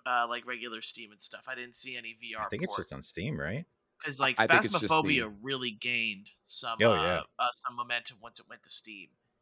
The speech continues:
Speaker 1: or once it went ent V R. So it seems
Speaker 2: Right.
Speaker 1: like this would also be the perfect game to go in V R.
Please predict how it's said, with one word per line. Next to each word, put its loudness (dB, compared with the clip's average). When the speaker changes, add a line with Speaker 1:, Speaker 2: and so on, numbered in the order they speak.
Speaker 1:
or 2
once 0
it -10
went -2
ent -20
V -6
R. -4
So -14
it -10
seems 0
Speaker 2:
Right. 0
Speaker 1:
like -4
this -6
would -6
also -2
be -14
the -12
perfect -14
game -12
to -20
go -16
in -20
V -20
R. -16